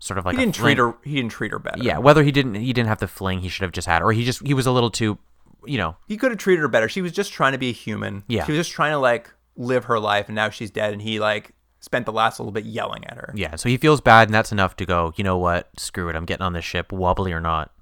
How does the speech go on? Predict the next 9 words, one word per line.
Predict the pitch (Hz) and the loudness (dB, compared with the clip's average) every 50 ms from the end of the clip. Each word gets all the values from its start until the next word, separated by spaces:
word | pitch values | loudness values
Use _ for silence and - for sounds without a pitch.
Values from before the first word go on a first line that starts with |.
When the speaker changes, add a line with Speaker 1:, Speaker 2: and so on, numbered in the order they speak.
| _ _ _ | _ _ _
Speaker 2:
He, | - 131 123 | -6 -2 2
like, | 123 120 117 - | 2 2 2 0
puts | - 139 131 - | -4 -6 -4 -2
on | 131 | 0
his | 123 117 123 | 0 0 0
old | - - 120 117 113 104 - | 0 2 2 2 2 0 -2
Angry | - 117 120 127 113 110 113 107 | -2 -2 -2 -2 -2 -2 -2 -2
Angels | 113 113 120 117 135 131 123 | -2 -2 -2 -2 -2 -4 -4
gear, | 127 131 131 139 139 143 151 156 156 | -4 -4 -4 -2 0 0 -2 -2 -6